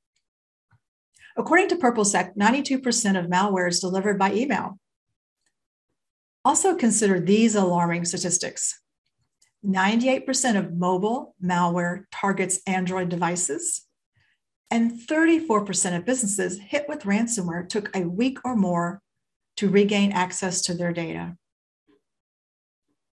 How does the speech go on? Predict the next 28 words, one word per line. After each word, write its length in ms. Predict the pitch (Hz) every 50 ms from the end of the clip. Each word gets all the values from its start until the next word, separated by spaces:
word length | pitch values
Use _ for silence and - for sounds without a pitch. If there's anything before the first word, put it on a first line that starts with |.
| _ _ _ _ _ _ _ _ _ _ -
This 140 | 254 254
brings 260 | - - 254 254 240 254
the 80 | 233
question, 420 | 240 262 262 285 - - 202 175 -
how 240 | - - 254 262
long 240 | 262 254 254 269 285
would 100 | 277 262
it 80 | 226 -
take 320 | - 240 226 226 - -
your 240 | 196 214 240 294 285
practice 540 | - - 196 170 160 - - 180 175 175 -
to 140 | - - 185
recover 420 | 190 185 185 - - 196 190 202
from 240 | 202 196 - 202 180
ransomware? 720 | 175 170 170 175 - - 175 170 170 80 82 - - - - _ _ _ _ _ _ _ _ _ _ _ _ _ _ _ _ _ _ _ _ _ _ _ _ _ _ _ _ _ _ _ _ _ - - -
But 80 | - 226
all 160 | 247 285 320
is 120 | 330 320 330
not 200 | 269 240 - 202
lost. 400 | 202 185 - 180 - - - - _ _ _
Today, 260 | - 220 220 254 302
the 100 | 285 240
Divas 420 | 196 233 254 269 262 277 269 -
will 120 | 220 208 185
discuss 440 | 190 190 190 - 196 165 165 - -
tips 320 | - 294 294 294 - -
and 100 | 202 196
strategies 800 | 196 - - 226 233 233 220 202 226 233 226 233 233 - - -